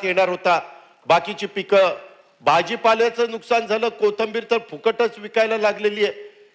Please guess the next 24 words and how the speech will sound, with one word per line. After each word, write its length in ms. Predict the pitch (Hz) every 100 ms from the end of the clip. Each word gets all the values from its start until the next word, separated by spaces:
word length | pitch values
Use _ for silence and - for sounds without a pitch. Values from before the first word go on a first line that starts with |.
| - 170
एवढं 260 | 196 269
प्रचंड 500 | 269 247 226 240 226
नुकसान 420 | 233 208 - 220
झालं, 220 | 190 196 208
अध्यक्ष 380 | 196 208 202
महोदय, 440 | 202 175 175 190 214 - - _ _ _ _
की 340 | - 214 226 202 -
आपण 380 | 170 175 208 208
ते 520 | 202 208 214 208 - -
इमॅजिन 380 | 156 185 202 214
करू 200 | 196 196
शकत 400 | 185 190 190 180
नाही. 160 | 185 160 - - _ _ -
त्या 180 | 208
संदर्भामध्ये 840 | 220 196 170 185 185 180 185 202 196
सरकारनी 760 | - 180 175 190 180 170 139 - - _ _ 165
व 60 | 190 208
तातडीनं 840 | 208 185 180 180 202 202 208 214 156 - - _ _ _ -
सरकार 320 | 175 202 190
काय 260 | 190 196
त्याच्यामध्ये 500 | 202 196 180 185 190
मदत 280 | 185 190 190 -
करणार 280 | 185 190
आहे, 100 | 190